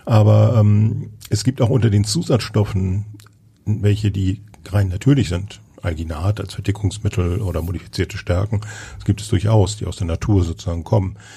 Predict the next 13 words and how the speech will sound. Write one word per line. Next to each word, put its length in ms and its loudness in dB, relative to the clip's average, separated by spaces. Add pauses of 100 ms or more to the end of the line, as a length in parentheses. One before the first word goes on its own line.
(300)
Ähm, 320 4
diese 240 2
neuen 300 4
Stoffgruppen, 760 -2
das 220 -2
wäre, 340 4
wenn 100 2
wir 60 2
das 120 -4
Beispiel 340 0
der 80 -2
Farben 380 -2
nehmen, 280 0